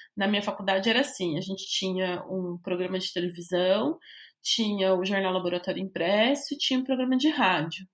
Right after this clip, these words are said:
né, uma emissora de rádio que a gente cuidava da programação. E aí, quando a gente chegava no terceiro ano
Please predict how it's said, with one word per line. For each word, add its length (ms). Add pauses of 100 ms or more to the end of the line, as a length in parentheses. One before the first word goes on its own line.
né, 300
uma 280
emissora 400
de 120
rádio 400
que 100
a 20
gente 300
cuidava 320
da 80
programação. 720 (560)
E 80
aí, 120
quando 180
a 40
gente 200
chegava 240
no 140
terceiro 500
ano 480